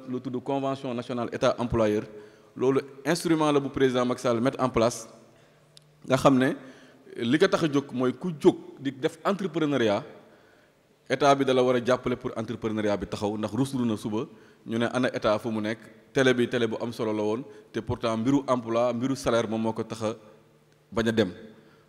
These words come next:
Donc instrument boobu soo ko déggee mooy su fekkee da nga créer entreprise nga war a, euh,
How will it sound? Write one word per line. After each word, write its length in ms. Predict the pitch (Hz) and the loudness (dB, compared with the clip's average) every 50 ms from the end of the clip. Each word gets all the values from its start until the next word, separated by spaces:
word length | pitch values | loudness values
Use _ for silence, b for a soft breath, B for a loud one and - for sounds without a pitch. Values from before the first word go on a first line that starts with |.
| b b | b b
Donc 260 | - 101 107 104 - - - | -8 -8 -8 -6 -8 -6 -4
instrument 440 | 120 139 - 143 135 127 127 120 120 | -4 -4 -2 -2 -2 -2 -2 -2 -2
boobu 260 | 120 117 113 120 135 | -2 -2 -4 -4 -6
soo 160 | 135 131 123 | -6 -6 -4
ko 100 | 120 123 | -4 -4
déggee 260 | 120 120 113 113 113 | -2 -2 -2 -2 -2
mooy 220 | 110 110 107 113 127 | -2 -2 -2 -4 -4
su 120 | - 147 | -6 -6
fekkee 200 | 139 151 135 139 | -6 -6 -4 -4
da 60 | 135 | -2
nga 100 | 135 135 | -4 -4
créer 220 | 135 139 127 120 - | -4 -2 -4 -4 -4
entreprise 480 | 120 117 113 - 101 104 113 151 - - b b b b b b b | -6 -8 -10 -8 -6 -8 -8 -8 -12 -20 b b b b b b b
nga 120 | - 113 123 | -4 0 0
war 140 | 127 127 | 2 2
a, 60 | 131 135 - - - - - - - _ _ _ _ _ _ _ _ - 117 | 0 0 -4 -6 -20 -20 -20 -20 -20 _ _ _ _ _ _ _ _ -8 -4
euh, 180 | 117 117 117 | -4 -2 -2